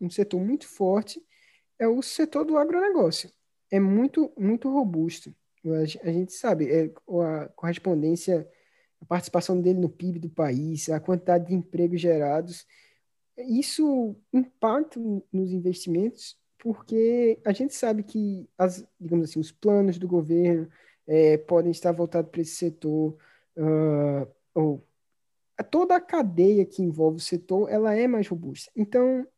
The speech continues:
é interessante você, você fazer essa análise. E, dependendo do perfil do investidor,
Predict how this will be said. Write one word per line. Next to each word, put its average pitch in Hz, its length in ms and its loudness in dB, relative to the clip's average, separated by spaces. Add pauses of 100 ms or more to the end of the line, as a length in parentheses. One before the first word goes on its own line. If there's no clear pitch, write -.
(160)
é 240 100 0
interessante 285 1000 0
você, 233 800 0 (360)
você 208 260 0
fazer 220 400 2
essa 233 260 0
análise. 180 480 -2
E, 269 220 0 (580)
dependendo 208 640 2
do 180 140 -8
perfil 190 360 -2
do 196 40 2
investidor, 196 580 2